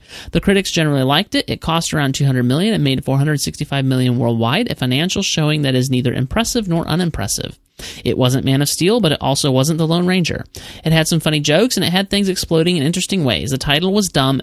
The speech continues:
and it had third act problems, and nobody can really explain why they kept the con secret, the g-, con reveal a secret.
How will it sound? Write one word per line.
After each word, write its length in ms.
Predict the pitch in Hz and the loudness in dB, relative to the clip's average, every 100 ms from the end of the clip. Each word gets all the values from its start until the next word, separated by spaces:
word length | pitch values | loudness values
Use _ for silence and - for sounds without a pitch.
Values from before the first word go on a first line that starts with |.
| - | 0
and 120 | 143 | 0
it 120 | - | 0
had 240 | 139 131 131 | 0 -2 0
third 180 | 135 | 2
act 260 | 123 123 - | 2 0 -2
problems, 400 | 180 196 214 202 | 0 2 2 2
and 80 | 170 | 2
nobody 240 | 160 170 | 2 0
can 160 | 175 151 | 2 2
really 200 | 143 151 | 2 0
explain 340 | - 139 135 | -2 -2 0
why 140 | 131 123 | 2 2
they 120 | 127 | 2
kept 300 | - 135 - - | 0 -2 -4 -10
the 80 | - | -8
con 320 | 131 123 123 | -4 -2 -2
secret, 460 | 123 127 - 123 - | 0 -2 -2 -4 -4
the 200 | - 135 | -2 -2
g-, 360 | - 135 151 147 | 0 -2 -2 0
con 240 | 165 170 | 0 2
reveal 380 | 156 131 117 117 | 2 2 2 2
a 80 | 127 | -2
secret. 400 | - 147 120 | -4 -2 -4